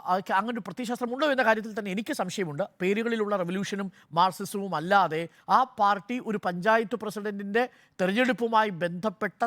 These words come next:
തർക്കത്തെ തുടർന്ന് രൂപീകരിക്കപ്പെട്ട ഒരു പാർട്ടിയാണ് എന്നത് ആലോചിക്കണം. എന്ന് പറഞ്ഞാൽ, ഏ,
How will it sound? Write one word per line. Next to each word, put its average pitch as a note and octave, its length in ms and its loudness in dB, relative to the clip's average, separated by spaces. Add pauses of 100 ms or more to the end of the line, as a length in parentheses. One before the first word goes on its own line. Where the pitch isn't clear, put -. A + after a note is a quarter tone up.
(120)
തർക്കത്തെ A3 520 -2
തുടർന്ന് G#3+ 340 -4
രൂപീകരിക്കപ്പെട്ട B3+ 640 4
ഒരു G3 140 0
പാർട്ടിയാണ് F3+ 440 0
എന്നത് D3+ 200 -2
ആലോചിക്കണം. C3+ 440 -4
എന്ന് G#3+ 160 0
പറഞ്ഞാൽ, G#3 280 4 (720)
ഏ, - 20 4